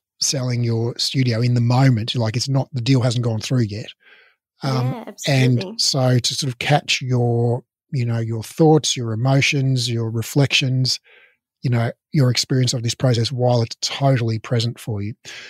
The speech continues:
Speaker 1: So, um, yeah, I wanna go back and ask you all about your journey of studio ownership and all the rest of it. Um, but before we do that, uh, would you kindly introduce yourself?
Speaker 2: Yeah, sure. <laughs> Um, hey, I'm Phoebe.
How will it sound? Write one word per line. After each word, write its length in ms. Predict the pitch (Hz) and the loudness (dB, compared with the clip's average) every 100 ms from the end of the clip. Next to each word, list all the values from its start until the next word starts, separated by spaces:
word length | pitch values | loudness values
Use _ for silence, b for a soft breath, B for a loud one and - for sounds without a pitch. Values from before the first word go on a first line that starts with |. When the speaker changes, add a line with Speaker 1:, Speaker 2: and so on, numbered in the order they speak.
| B B | B B
Speaker 1:
So, 200 | - 143 131 131 | -2 2 4 4
um, 260 | 131 131 - _ | 4 2 0 _
yeah, 120 | 156 | 2
I 40 | 127 | 6
wanna 180 | 147 170 | 4 6
go 160 | 180 | 6
back 200 | 151 135 | 6 4
and 100 | 139 | 4
ask 220 | 127 - | 4 2
you 120 | 131 123 | 0 2
all 140 | 151 | 2
about 220 | 139 135 127 | 4 2 0
your 120 | 120 113 - | -4 -6 -2
journey 260 | 131 123 | 0 2
of 160 | 117 113 | 0 -2
studio 340 | - - 123 117 | -6 -4 -2 0
ownership 300 | 117 117 120 | 0 -2 0
and 80 | 143 | 2
all 140 | 139 | 4
the 60 | 123 | 4
rest 200 | 123 - | 2 -2
of 80 | 117 | -6
it. 120 | - _ - _ _ _ _ _ 185 | -8 _ -20 _ _ _ _ _ 0
Um, 220 | 139 135 | 2 2
but 160 | 151 135 | 0 -2
before 300 | 131 208 208 | 2 4 4
we 100 | 123 | 4
do 140 | 113 | 0
that, 180 | 131 - - _ _ _ _ _ _ | -4 -6 -8 _ _ _ _ _ _
uh, 280 | 143 139 139 - _ _ _ | 2 4 2 -2 _ _ _
would 160 | 156 156 | -4 -2
you 60 | |
kindly 320 | - 180 175 170 | -4 -2 2 4
introduce 360 | 170 156 160 | 4 2 2
yourself? 440 | 131 - 104 - - _ _ _ _ _ _ - - _ | 0 -2 -6 -10 -20 _ _ _ _ _ _ -20 -20 _
Speaker 2:
Yeah, 220 | 277 - - | -4 -2 -2
sure. 320 | - 339 185 - | -2 -4 -2 2
<laughs> 400 | 269 226 262 226 285 B B - | 2 4 2 0 -10 B B -2
Um, 360 | 220 233 233 247 | -2 0 -2 -2
hey, 260 | 339 415 381 | -4 -4 -2
I'm 260 | 214 247 285 | -2 -2 -2
Phoebe. 420 | 214 196 247 | -4 -2 -4